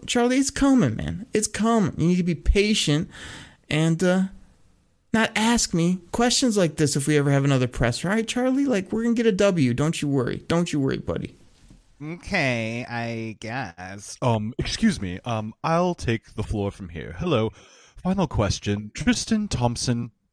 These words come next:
Speaker 2: from The Atlantic. Who will Dan Campbell have present his award at the Guinness Book of World Records headquarters when he breaks the all-time world record for most heartbreaking last-second losses in one season?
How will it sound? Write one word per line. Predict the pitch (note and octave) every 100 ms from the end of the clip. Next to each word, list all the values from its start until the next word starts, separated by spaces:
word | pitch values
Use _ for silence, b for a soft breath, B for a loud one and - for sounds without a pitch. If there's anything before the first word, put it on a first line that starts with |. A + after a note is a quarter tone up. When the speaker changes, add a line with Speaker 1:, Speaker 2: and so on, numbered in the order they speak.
| _
Speaker 2:
from | B2+
The | A2+
Atlantic. | E2+ F2 E2+ E2+ - - b b b b b b b b
Who | - C#4 E4+
will | G3+ G#3 G#3 G#3
Dan | D#3 E3 F3 F#3+
Campbell | - C#3+ C3+ C3 C3
have | A#2+ C3 B2+ A#2+ -
present | - D3+ C#3+ G#3+ G3+
his | F#3
award | C#3 A2+ A#2+ F2+ F2 - - _ _ _ _
at | D3
the | D3+
Guinness | C#3 A3+ A#3
Book | - F#3
of | E3+ C3
World | E3 B2+
Records | D3 D3 C#3+ C3
headquarters | C3 B2 A#2+ A2 G#2+ G#2+
when | B2+
he | C3 D#3+
breaks | C3 E3+ A3+ -
the | - C#3
all-time | D3+ G#3 G#3+ F#3+ F#3+
world | D#3 F3 B2+
record | C3 - A#2 A2 b b b
for | D#3+
most | D#3+ F3 -
heartbreaking | F3 G3 - F3 E3+ E3
last-second | C3 D3 D3 - C#3+ C#3+ C#3 -
losses | G#2+ B2+ A#2 B2 G#2
in | G2+
one | G#2 F2+
season? | D#2+ F2 D#2+ -